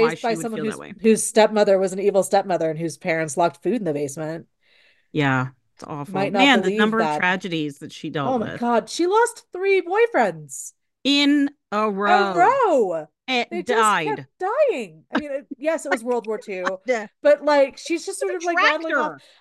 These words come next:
Speaker 2: "I was engaged to a guy and he died. And then
Speaker 1: He
Speaker 2: this
Speaker 1: died.
Speaker 2: other guy, and then he
Speaker 1: He
Speaker 2: died."
Speaker 1: died in the
Speaker 2: Uh,
Speaker 1: war.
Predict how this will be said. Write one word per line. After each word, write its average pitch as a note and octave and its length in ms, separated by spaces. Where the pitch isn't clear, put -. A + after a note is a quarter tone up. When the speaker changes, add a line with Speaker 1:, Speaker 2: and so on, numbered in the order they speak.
Speaker 2:
"I B3 120
was C#4+ 180
engaged D4+ 480
to D#4+ 60
a C4+ 380
guy C4+ 80
and D4 80
he G#3+ 200
died. F#3 420
And G#3+ 120
then B3 120
Speaker 1:
He F#4+ 80
Speaker 2:
this D4+ 80
Speaker 1:
died. C4+ 280
Speaker 2:
other A#3+ 80
guy, A3 280
and C4+ 160
then D4+ 80
he B3 160
Speaker 1:
He G3+ 60
Speaker 2:
died." F3+ 200
Speaker 1:
died D#4 200
in D#4 100
the D4 60
Speaker 2:
Uh, C4+ 100
Speaker 1:
war. B3 320